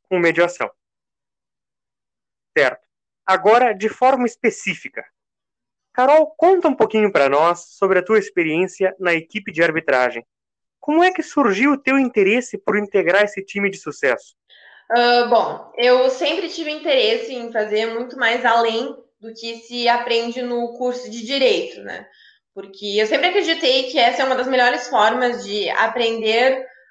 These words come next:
Speaker 2: além da sala de aula. Então, por muito tempo, eu acompanhei amigos e colegas que fizeram parte do time de arbitragem da puc e sempre busquei meios de me aproximar o máximo possível do assunto pra que depois eu pudesse efetivamente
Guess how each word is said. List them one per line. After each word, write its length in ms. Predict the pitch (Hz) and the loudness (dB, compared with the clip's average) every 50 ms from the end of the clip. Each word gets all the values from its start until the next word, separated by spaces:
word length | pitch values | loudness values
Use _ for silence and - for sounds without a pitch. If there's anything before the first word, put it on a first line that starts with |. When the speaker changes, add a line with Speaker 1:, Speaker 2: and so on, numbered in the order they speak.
| _ - | _ -2
Speaker 2:
além 480 | 233 254 262 262 262 254 269 294 339 339 | 0 2 2 2 2 2 2 0 0 0
da 140 | 302 302 311 | 0 0 0
sala 340 | - 330 269 247 254 254 254 | -2 -4 -4 -4 -4 -4 -4
de 100 | 247 269 | -2 -2
aula. 420 | 220 190 - 190 190 208 - - _ _ _ _ _ _ _ _ | -2 -2 -2 -6 -8 -12 -14 -16 _ _ _ _ _ _ _ _
Então, 400 | - 240 233 254 269 311 320 - | -12 -4 0 0 0 0 -2 -4
por 140 | 339 359 330 | -4 -4 -2
muito 360 | 302 330 349 415 523 480 494 | -2 -4 -4 -4 -4 -4 -4
tempo, 600 | 370 269 240 262 277 294 302 311 285 233 - - | -4 -4 -2 -2 -2 -4 -6 -8 -10 -10 -10 -8
eu 320 | 220 220 220 220 226 220 226 | -6 -6 -4 -4 -2 -2 -2
acompanhei 840 | 226 226 226 254 247 247 262 233 233 240 233 233 240 247 247 240 214 | -2 0 -2 -4 -4 -2 -4 -4 -4 -2 -2 -2 -2 -2 -4 -6 -6
amigos 640 | 262 285 285 269 277 302 330 320 220 233 247 220 208 | -6 -6 -4 -6 -6 -6 -6 -8 -6 -8 -10 -8 -8
e 240 | 214 214 214 208 - | -10 -10 -10 -10 -8
colegas 560 | - 262 254 240 208 208 220 - 311 311 - - | -4 -2 0 2 2 2 0 -2 -8 -10 -12 -16
que 160 | - 214 - - | -20 -20 -18 -14
fizeram 560 | 233 220 196 226 220 - 277 330 339 - - | -12 -4 0 2 2 4 4 2 0 -4 -4
parte 380 | - 226 214 226 - - - | -4 -4 -4 -4 -4 -6 -8
do 180 | 302 262 254 247 | -8 -8 -8 -10
time 240 | 247 247 247 247 233 | -10 -12 -12 -10 -6
de 80 | 233 | -4
arbitragem 540 | 233 226 214 226 240 233 208 196 202 202 208 | -4 -4 -4 -6 -4 -2 -2 -2 -2 -4 -4
da 160 | 202 208 208 | -4 -4 -4
puc 320 | 208 220 233 226 233 233 - 311 359 359 _ _ _ _ _ _ _ _ _ _ _ - | -4 -6 -8 -8 -8 -10 -12 -16 -16 -16 _ _ _ _ _ _ _ _ _ _ _ -10
e 320 | - 269 277 277 277 285 285 | -4 -2 0 0 0 0 -2
sempre 280 | 277 - - 370 427 427 | -2 -2 2 4 4 4
busquei 420 | 415 403 403 - - 403 359 359 339 | 4 4 2 2 2 2 2 2 2
meios 340 | 330 320 339 359 381 349 | 2 2 2 2 2 0
de 80 | 330 330 | 0 0
me 80 | 330 330 | 0 0
aproximar 800 | 320 320 339 339 339 339 330 311 294 302 311 - - - 339 | 0 2 0 -2 -2 -2 -2 0 0 0 0 0 -2 -2 -2
o 20 | 349 | 0
máximo 580 | 339 311 302 330 403 494 480 440 359 359 359 | 0 0 2 0 0 -2 -2 -4 -4 -4 -4
possível 480 | 359 349 339 - 294 294 285 294 302 294 | -4 -8 -8 -8 -8 -8 -6 -6 -6 -4
do 100 | 247 294 | -4 -4
assunto 460 | 302 294 294 294 285 302 302 330 311 | -4 -4 -6 -10 -10 -10 -10 -12 -6
pra 240 | - 311 302 302 311 | -2 0 0 0 0
que 100 | 311 311 | -2 -4
depois 500 | - 311 311 320 311 294 277 277 311 339 | -2 -2 -2 0 2 2 2 4 2 0
eu 80 | 330 330 | 0 -4
pudesse 380 | 330 311 277 262 269 269 - 294 | -4 -2 -2 0 0 0 0 -2
efetivamente 880 | 254 254 254 254 - 269 294 285 277 247 240 247 254 254 247 - 285 | -2 -2 -4 -10 -8 -6 -4 -2 -2 0 -2 -2 -4 -4 -8 -10 -10